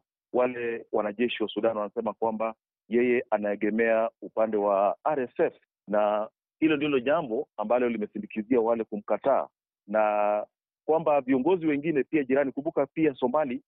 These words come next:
tulikuwa na tatizo kama hilo, kuingiliwa kati na majeshi ya, ya, ya, ya, ya Afrika Mashariki na majeshi ya, ya Umoja wa Mataifa, kulikataliwa na mpaka sasa hatujaona suluhisho katika mzozo huo.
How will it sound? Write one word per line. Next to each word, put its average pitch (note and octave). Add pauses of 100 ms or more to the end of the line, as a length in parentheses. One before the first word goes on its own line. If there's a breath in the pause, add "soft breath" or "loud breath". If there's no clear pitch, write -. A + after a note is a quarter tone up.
(120)
tulikuwa A#2+
na A2+
tatizo A2+
kama A2
hilo, A#2
kuingiliwa G#2+ (100)
kati A2+
na F#2+ (340)
majeshi A2
ya, G2+
ya, G2+
ya, F#2+
ya, G2+
ya F#2+
Afrika -
Mashariki A2
na G2 (320)
majeshi A2
ya, G#2+
ya G#2+
Umoja A2+
wa A2
Mataifa, A#2+
kulikataliwa E3+
na C#3+
mpaka C#3+
sasa C#3+
hatujaona C3
suluhisho B2+
katika G#2+
mzozo F#2+
huo. G2